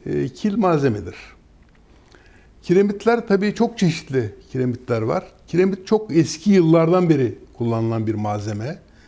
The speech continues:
Milattan önce on üçüncü yüzyılda Korint'te ve Orta Doğu'da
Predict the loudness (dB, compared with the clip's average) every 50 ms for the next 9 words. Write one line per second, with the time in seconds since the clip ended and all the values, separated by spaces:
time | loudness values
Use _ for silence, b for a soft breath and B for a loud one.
0 | b b b b b -2 0 0 2 2 2 0 0 -2 -2 -2 0 0 0 -2
1 | -2 0 0 0 0 0 2 2 2 2 2 0 -4 -2 0 0 0 0 0 0
2 | 0 0 0 2 0 0 -2 -2 -8 b b b b b b b b b b 2
3 | 2 4 4 2 0 -4 -4 -2 0 0 2 2 4 4 4 2 2 0 0 2
4 | 4 2 2 2 0 -2 -6 -8